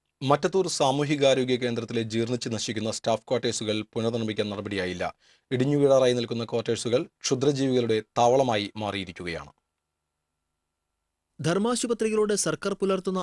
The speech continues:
Speaker 2: അവഗണനയുടെ പ്രതീകമാണ് മറ്റത്തൂർ ആരോഗ്യ കേന്ദ്രത്തിലെ പഴകി ജീർണിച്ച ക്വാർട്ടേഴ്സുകൾ. ഒരു വ്യാഴവട്ടക്കാലം മുമ്പ് വരെ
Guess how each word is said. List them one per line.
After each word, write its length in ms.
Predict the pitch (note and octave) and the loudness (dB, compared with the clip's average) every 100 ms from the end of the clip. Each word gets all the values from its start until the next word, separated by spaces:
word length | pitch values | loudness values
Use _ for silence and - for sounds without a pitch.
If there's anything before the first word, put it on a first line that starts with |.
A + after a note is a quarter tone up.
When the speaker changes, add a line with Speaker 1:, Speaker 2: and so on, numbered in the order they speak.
| - | -2
Speaker 2:
അവഗണനയുടെ 600 | C3 D#3 F3 F3+ F3+ F3 | -2 -2 -2 -2 -2 -4
പ്രതീകമാണ് 600 | D3+ D3 D#3+ E3+ E3 D#3 | -4 -4 -2 -2 -4 -6
മറ്റത്തൂർ 440 | B2 B2 E3 D3+ D#3+ - | -6 -6 -4 -4 -4 -4
ആരോഗ്യ 340 | B2 C#3+ E3 | -2 -2 -4
കേന്ദ്രത്തിലെ 480 | E3+ E3+ E3 E3 C3 - - | -4 -4 -4 -4 -4 -6 -6
പഴകി 320 | C3 D#3 F3+ | -4 -2 -4
ജീർണിച്ച 480 | C#3 D3 E3+ F3+ D#3 A2+ | -2 -2 -2 -4 -6 -8
ക്വാർട്ടേഴ്സുകൾ. 640 | - A#2+ C#3+ C3 C#3 B2 - _ _ - | -6 -4 -4 -4 -2 -4 -6 _ _ -6
ഒരു 160 | C3 | -2
വ്യാഴവട്ടക്കാലം 800 | E3 D#3+ C#3+ E3 E3+ F3+ E3+ E3+ | 0 0 0 -4 -6 -6 -4 -2
മുമ്പ് 200 | E3 D#3+ | -4 -2
വരെ 200 | E3 D#3+ | 0 0